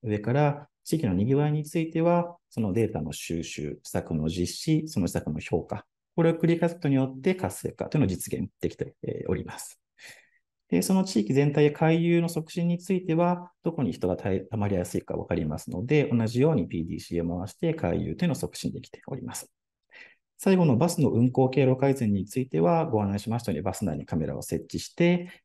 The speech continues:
えー、どこの、どこから人が多く乗って、どこで多く降りていくのかっていうのをもとに、その経路の改善ところにお使いいただいております。はい。えー、以上でイデアシリーズのご説明になります。ありがとうございました。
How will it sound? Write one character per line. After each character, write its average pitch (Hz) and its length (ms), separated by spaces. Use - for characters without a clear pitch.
え 78 120
ー、 - 20
ど 101 140
こ - 80
の、 - 180
ど 117 120
こ 120 80
か 90 80
ら - 80
人 - 120
が 87 160
多 104 160
く - 100
乗 64 120
っ - 20
て、 - 280
ど - 100
こ 90 80
で - 40
多 101 180
く 104 100
降 98 60
り - 80
て - 100
い - 20
く - 100
の - 120
か - 180
っ - 0
て - 80
い 196 60
う - 20
の 180 80
を - 20
も 160 140
と 202 80
に、 156 280
そ 107 120
の 82 80
経 - 120
路 92 120
の 123 100
改 73 200
善 57 200
と - 80
こ 151 80
ろ 180 60
に - 80
お - 40
使 - 160
い - 60
い - 20
た - 60
だ - 80
い - 80
て - 60
お - 40
り - 80
ま - 140
す。 - 160
は - 100
い。 - 220
え 117 120
ー、 - 40
以 143 80
上 117 160
で 82 160
イ 101 40
デ 98 120
ア 82 60
シ - 100
リ 85 80
ー - 20
ズ - 80
の - 60
ご - 160
説 80 240
明 76 80
に - 60
な 78 60
り 73 100
ま - 120
す。 - 160
あ - 60
り 101 60
が 85 60
と 85 60
う 80 40
ご - 20
ざ 78 80
い 80 60
ま - 80
し - 60
た。 76 160